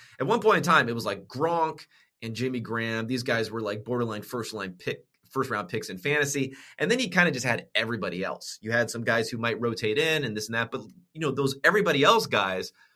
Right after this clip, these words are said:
three of them are gonna be part of the franchise tag calculation, keeping that number down, using that for tight ends when you're negotiating, saying, "Hey,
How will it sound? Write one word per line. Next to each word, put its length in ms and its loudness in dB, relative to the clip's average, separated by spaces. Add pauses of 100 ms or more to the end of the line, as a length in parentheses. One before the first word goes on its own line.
(520)
three 240 0
of 100 4
them 340 0 (800)
are 60 0
gonna 160 2
be 100 2
part 480 2
of 280 2
the 80 -4
franchise 560 0
tag 360 -2
calculation, 800 -2 (460)
keeping 340 -4
that 220 2
number 280 0
down, 520 0 (240)
using 400 0
that 280 2
for 140 -4
tight 300 2
ends 200 -4
when 120 -6
you're 100 -4
negotiating, 680 0
saying, 320 -6
"Hey, 320 -2